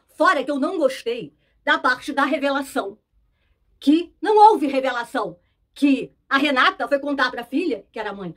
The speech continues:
Não houve essa revelação. Tinha que ter. Era a coisa mais importante da novela.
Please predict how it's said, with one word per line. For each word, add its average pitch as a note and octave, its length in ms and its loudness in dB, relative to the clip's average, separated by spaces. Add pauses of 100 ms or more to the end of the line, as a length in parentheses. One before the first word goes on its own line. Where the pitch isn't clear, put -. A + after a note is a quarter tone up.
Não F#4+ 100 2
houve F#4+ 400 6
essa A#3+ 220 -4
revelação. G3 580 -12 (100)
Tinha F#4+ 140 -6
que G4+ 80 -2
ter. G4+ 300 2 (1000)
Era G#4 160 6
a G#4+ 40 4
coisa G#4 200 0
mais G4+ 220 4
importante F4 540 -6
da E4+ 80 -2
novela. D#4 600 -2